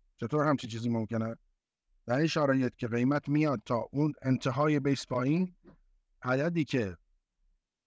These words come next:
قیمت تا اون انتها میاد پایین به علاوه اسپردی که تو اون لحظه اون بازار داره، موجب می‌شه که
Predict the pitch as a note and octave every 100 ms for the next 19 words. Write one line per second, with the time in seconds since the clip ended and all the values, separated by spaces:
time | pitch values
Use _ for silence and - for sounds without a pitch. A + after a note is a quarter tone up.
0 | _ _ - B2+ A#2+ A#2+ A#2 - A#2+ B2
1 | B2 A2+ B2 A#2+ B2 A#2+ B2+ B2+ A2+ A#2
2 | E3 E3+ C#3+ B2 B2 A#2 A2+ - C3+ F3
3 | D#3+ - A2 B2+ B2 B2 A2+ A#2+ B2+ A2
4 | - C3 C3 B2+ B2 B2+ B2 A#2 B2 C3
5 | D3 E3 E3+ - - A#2 B2+ B2 D#3+ D#3
6 | C3+ A#2+ A#2 G#2+